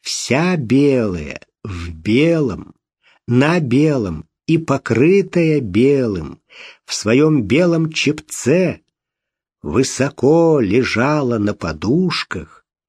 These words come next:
из подоконника послышался ровный, спокойный голос Льва Степаныча. «Продолжать прикажете?»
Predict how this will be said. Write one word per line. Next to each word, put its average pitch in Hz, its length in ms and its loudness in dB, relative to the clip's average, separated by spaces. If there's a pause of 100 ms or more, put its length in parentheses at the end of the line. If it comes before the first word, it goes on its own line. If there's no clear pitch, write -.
(460)
из 104 240 -4
подоконника 156 1400 -2 (800)
послышался 98 880 -4
ровный, 180 1000 0
спокойный 139 1080 0
голос 120 680 0 (340)
Льва 85 420 -2
Степаныча. 87 1160 -4 (1900)
«Продолжать 135 1000 0
прикажете?» 180 1300 -2